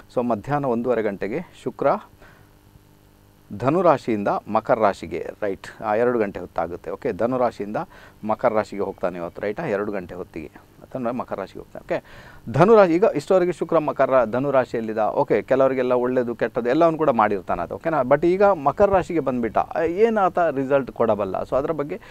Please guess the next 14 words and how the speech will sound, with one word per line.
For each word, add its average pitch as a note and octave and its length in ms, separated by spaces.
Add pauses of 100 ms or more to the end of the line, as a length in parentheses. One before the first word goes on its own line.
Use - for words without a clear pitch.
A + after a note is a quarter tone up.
(160)
ಸ್ವಲ್ಪ C#3 220
ಸ್ವಲ್ಪ A#2 220
ಮಾತಾಡ್ತೀನಿ, G#2+ 580
ಏನು F3 160
ಪಾಸಿಟಿವ್ C3 460
ರಿಸಲ್ಟ್ A2+ 280
ಬರುತ್ತಾ G2+ 360
ಇಲ್ವಾ A2 300
ಅಂತ, F#2 160
ಓಕೆ? C3+ 200 (440)
So G#3+ 80
ನೋಡ್ಕೊಳ್ಳಿ E3+ 340
ಅಲ್ವಾ, G3+ 140
ಈಗ D#3 140